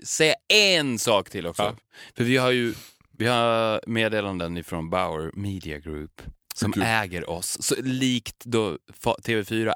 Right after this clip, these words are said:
Speaker 1: äger Farao, så äger
Speaker 2: Bauer
Speaker 1: de oss.
Speaker 2: Media Group äger halva mig, T V fyra äger andra hal-, halvan.
Speaker 1: Det känns som att T V fyra nu äger hela dig.
Speaker 2: Ja, men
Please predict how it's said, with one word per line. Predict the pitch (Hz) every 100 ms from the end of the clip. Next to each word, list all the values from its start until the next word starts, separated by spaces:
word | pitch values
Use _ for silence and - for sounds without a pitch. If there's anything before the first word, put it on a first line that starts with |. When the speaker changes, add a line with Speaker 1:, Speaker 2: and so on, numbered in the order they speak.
| -
Speaker 1:
äger | 110 95 92 90
Farao, | 101 101 92 82 - _
så | - -
äger | 120 104
Speaker 2:
Bauer | 180 185
Speaker 1:
de | 175
oss. |
Speaker 2:
Media | 185 170
Group | 127 113 120
äger | 113 110
halva | 131 120 107
mig, | 95
T | 101
V |
fyra | 95 104 92 87
äger | 87
andra | 87 92
hal-, | 82 -
halvan. | 92 80 - - _ -
Speaker 1:
Det | 120
känns | 156 123
som | 107
att |
T | - 110
V |
fyra | 95 117 110
nu | 104 98
äger | 82 87 82
hela | 78 87 82
dig. | 71 64 -
Speaker 2:
Ja, | 98 90
men | 87